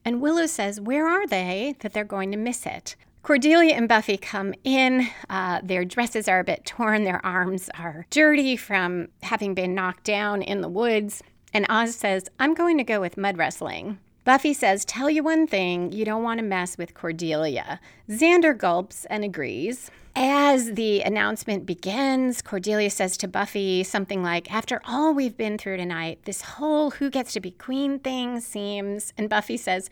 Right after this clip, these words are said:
"pretty damn important." And Cordelia says, "Oh yeah."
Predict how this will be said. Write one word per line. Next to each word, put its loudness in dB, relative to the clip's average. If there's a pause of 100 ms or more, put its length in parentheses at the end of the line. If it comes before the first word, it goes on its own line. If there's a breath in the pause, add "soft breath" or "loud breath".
(260 loud breath)
"pretty 2
damn 2
important." -2 (100)
And -8
Cordelia -2
says, -8
"Oh 4
yeah." 2